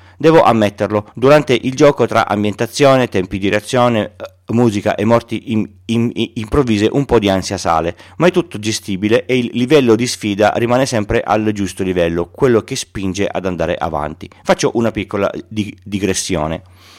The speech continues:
So-, so-, solitamente io cedo e, e abbandono i giochi per due motivi. Il primo è quando il, il livello di sfida è eccessivo, il gioco è troppo difficile, quello che mi obbliga a ripetere un, eh, livello perché manco il click del tasto per un millisecondo,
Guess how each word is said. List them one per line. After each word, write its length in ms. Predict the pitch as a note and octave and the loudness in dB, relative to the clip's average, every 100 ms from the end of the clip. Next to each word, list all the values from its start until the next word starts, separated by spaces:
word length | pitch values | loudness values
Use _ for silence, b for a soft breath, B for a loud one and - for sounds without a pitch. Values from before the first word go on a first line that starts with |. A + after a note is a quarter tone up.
| B B B B | B B B B
So-, 280 | - D3+ - | -8 -6 -4
so-, 240 | D#3+ E3+ | -4 -4
solitamente 520 | - E3 F3+ E3 C3+ | 0 2 4 2 2
io 140 | C#3 C3 | 0 0
cedo 480 | - C#3+ B2 A#2+ | 2 4 4 2
e, 140 | - - | 0 -10
e 180 | - C3 | -4 -2
abbandono 580 | B2 B2+ C3 B2 A2+ G2+ | 2 2 4 4 2 -2
i 300 | C#3+ C3 G#2+ | -4 -2 -2
giochi 340 | A2 A2 - G#2+ | 4 2 2 -2
per 300 | A2 G#2 C#2+ | -2 0 -2
due 160 | G2 | -2
motivi. 460 | F#2+ - E2 D#2+ - b b b b | -2 -4 -8 -12 -14 b b b b
Il 140 | D#3+ | -6
primo 300 | D#3 F#3+ F#3+ | 0 2 4
è 100 | - | 4
quando 280 | C#3+ C3+ B2+ | 4 2 4
il, 160 | B2 A#2+ | 2 2
il 180 | A#2+ - | -2 -2
livello 420 | C#3+ C#3 B2+ A#2 | -2 0 4 4
di 140 | A2 B2 | 4 0
sfida 340 | - A2+ A2 | -4 0 0
è 80 | G2 | 0
eccessivo, 640 | G#2 - - - F2+ F2+ | -4 -4 -8 -4 -2 -2
il 140 | - A#2+ | -2 -2
gioco 240 | D#3+ D3+ | -2 0
è 20 | |
troppo 280 | B2+ C3+ - | -4 -4 -2
difficile, 560 | A#2+ G2+ A2+ G2+ G#2+ G2+ | -2 -2 -6 -4 -4 -2
quello 200 | G#2+ G#2+ | 0 -2
che 100 | G#2+ | -2
mi 120 | A#2 | -2
obbliga 340 | A#2+ A#2 G#2+ | -2 0 0
a 80 | - | 0
ripetere 400 | G#2+ G2+ A2+ G#2 | -4 -4 -6 -4
un, 180 | G2+ G2+ | -4 -4
eh, 160 | - - | -8 -8
livello 320 | G#2+ A2+ A#2 | -2 0 0
perché 220 | F#2 F2+ | -2 -6
manco 260 | G2+ G2 G2+ | -4 -4 -4
il 80 | F#2 | -6
click 400 | A2 A#2 A2+ - | -8 -6 -6 -6
del 240 | F2 F#2+ | -6 -6
tasto 280 | A2+ A2 A2 | -4 -4 -6
per 140 | G2 | -6
un 80 | F#2 | -4
millisecondo, 840 | G2 G#2 F2 F#2 G#2 G2 F#2+ F#2 | -4 -4 -6 -4 -2 0 -2 -6